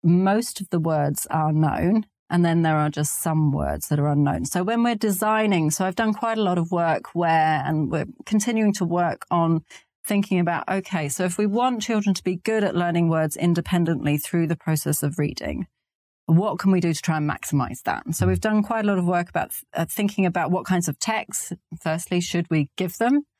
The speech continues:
And what we typically do in the text that we design is we make sure that most of the words will be known,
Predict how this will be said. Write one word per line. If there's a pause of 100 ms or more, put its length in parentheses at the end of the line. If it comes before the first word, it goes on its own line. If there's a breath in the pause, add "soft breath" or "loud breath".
(240 loud breath)
And
what
we
typically
do
in
the
text
that
we
design
is
we
make
sure
that (260)
most
of
the
words
will
be
known,